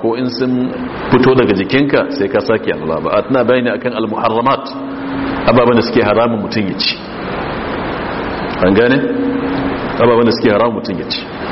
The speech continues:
Shi yasa za mu ga Abdullahi bin Mas'ud, kamar yadda yake a wato ainihin musannaf na al-Imam Abubakar bin Abi Shayba,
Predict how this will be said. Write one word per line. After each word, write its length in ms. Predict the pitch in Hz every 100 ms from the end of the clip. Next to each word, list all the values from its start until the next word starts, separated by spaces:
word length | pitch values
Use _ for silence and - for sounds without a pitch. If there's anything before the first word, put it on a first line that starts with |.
| - - - -
Shi 120 | -
yasa 180 | 127 139
za 140 | 135 131
mu 80 | 127
ga 140 | 123 127
Abdullahi 340 | 101 110 131
bin 120 | 135 123
Mas'ud, 480 | 113 113 123 123 120
kamar 240 | 131 120
yadda 180 | 127 120
yake 240 | 120 120 110
a 460 | - 98 92 90 90
wato 240 | 101 98 -
ainihin 340 | 120 120 127
musannaf 480 | 117 101 127 120 117 - - - - - - - - - - 185 - - - - - - - -
na 80 | 123 139
al-Imam 320 | 120 127 127
Abubakar 320 | 107 117 120
bin 120 | 113
Abi 200 | 113 92 104
Shayba, 380 | - 120 110